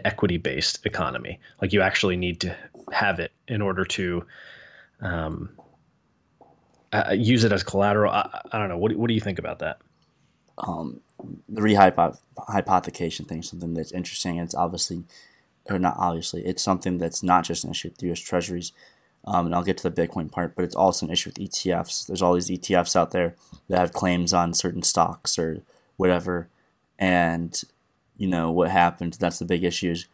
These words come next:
Speaker 2: when there's a sell-off in the market, what happens when these things get sold and they have to reclaim all those stocks, you know, in an E T F, you know what I mean? Um, so it's the same thing facing the, uh, E T F market that's facing the U S Treasury market,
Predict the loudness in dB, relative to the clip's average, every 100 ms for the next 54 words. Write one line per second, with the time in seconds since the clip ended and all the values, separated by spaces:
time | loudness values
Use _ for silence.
0 | _ _ -4 -2 0 2 8 8 6 2
1 | 0 2 -2 -2 -2 0 0 0 -4 -4
2 | -4 -6 _ _ _ _ -4 -4 -6 -4
3 | -2 -2 -2 -2 4 6 6 4 2 2
4 | 0 -6 -6 -4 -2 0 0 -2 -2 2
5 | 4 4 2 -6 -6 -4 -4 -4 -2 0
6 | 0 -2 -8 -20 -14 -8 -6 -4 -2 -4
7 | -8 -20 -20 -20 -6 0 0 -2 -10 -10
8 | -2 -2 0 0 0 0 0 -2 -2 -2
9 | -2 -2 -2 -2 -4 -8 -12 -8 -8 -4
10 | 0 0 -2 -4 -4 -8 -8 -10 -6 -6
11 | -4 -4 -4 -4 0 0 0 -4 -6 -6
12 | -6